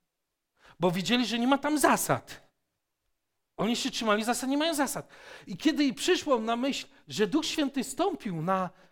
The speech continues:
na pogan, że oni też są włączeni, to, to był dla nich taki szok.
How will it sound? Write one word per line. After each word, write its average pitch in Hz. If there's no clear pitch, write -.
na 180
pogan, 139
że 190
oni 247
też 359
są 285
włączeni, 220
to, 226
to 247
był 269
dla 269
nich 294
taki 339
szok. -